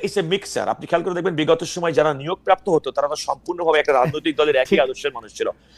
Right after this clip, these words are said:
Speaker 1: But we
Speaker 2: একদম।
Speaker 1: have got a mixture of people.
Speaker 2: Okay.
Speaker 1: We have got people from other people. We have got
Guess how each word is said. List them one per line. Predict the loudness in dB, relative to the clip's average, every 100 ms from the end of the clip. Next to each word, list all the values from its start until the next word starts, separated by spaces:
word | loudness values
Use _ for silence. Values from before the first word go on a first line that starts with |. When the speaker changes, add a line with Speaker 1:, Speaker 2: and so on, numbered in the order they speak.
| 2
Speaker 1:
But | 6
we | 8
Speaker 2:
একদম। | 8
Speaker 1:
have | 8
got | 6
a | 6
mixture | 4 4 4
of | 4
people. | 2 4 4
Speaker 2:
Okay. | 4 4
Speaker 1:
We | 4
have | 4
got | 4 0 -2
people | -4 2
from | 4 6 4
other | 2
people. | -2 -2 0
We | 0
have | 0
got | -2